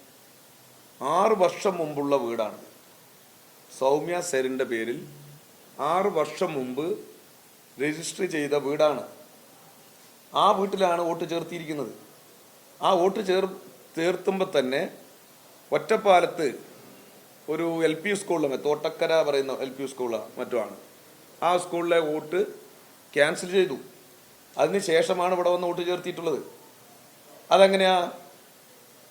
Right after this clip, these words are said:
ആ, ആ, ഒരു, ആ, വ്യാജ വോട്ടാവുക? എട്ട് വർഷം മുമ്പ് രജിസ്റ്റർ ചെയ്ത വീട്ടിൽ വോട്ട് ചേർത്തിയാൽ, ആ, ആറ് വർഷം മുമ്പ്, ഓ,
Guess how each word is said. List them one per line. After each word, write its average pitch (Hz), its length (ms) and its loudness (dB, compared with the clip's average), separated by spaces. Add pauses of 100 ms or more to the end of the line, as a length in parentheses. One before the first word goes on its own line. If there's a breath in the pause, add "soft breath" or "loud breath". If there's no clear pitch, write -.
(220)
ആ, - 20 6 (140)
ആ, - 20 2 (240)
ഒരു, 180 160 0 (1120)
ആ, - 20 2 (540)
വ്യാജ 170 260 8
വോട്ടാവുക? 170 360 4 (1800)
എട്ട് - 300 -4
വർഷം 220 380 4
മുമ്പ് 180 200 -2 (100)
രജിസ്റ്റർ 165 320 -2
ചെയ്ത 170 140 2 (100)
വീട്ടിൽ 131 280 -4 (920)
വോട്ട് 190 220 0 (120)
ചേർത്തിയാൽ, 143 440 0 (1160)
ആ, 165 40 2 (140)
ആറ് 220 200 8
വർഷം 165 260 0
മുമ്പ്, 113 180 -10 (840)
ഓ, - 20 2